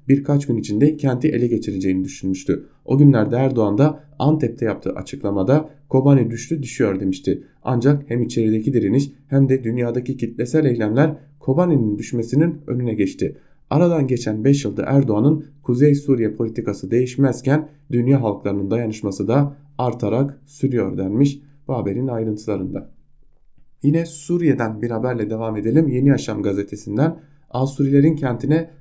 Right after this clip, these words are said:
saldırı başlıklı bir haber. Ayrıntılar ise şöyle. Kuzey ve Doğu Suriye'de ateşkes anlaşmasına rağmen Türkiye ve desteklediği grupların saldırıları sürüyor.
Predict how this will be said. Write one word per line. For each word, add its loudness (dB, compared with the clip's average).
saldırı 2
başlıklı -6
bir -4
haber. 0
Ayrıntılar -4
ise -2
şöyle. 0
Kuzey 2
ve -4
Doğu 2
Suriye'de 0
ateşkes -4
anlaşmasına 2
rağmen -2
Türkiye -2
ve 2
desteklediği 0
grupların 0
saldırıları -2
sürüyor. 2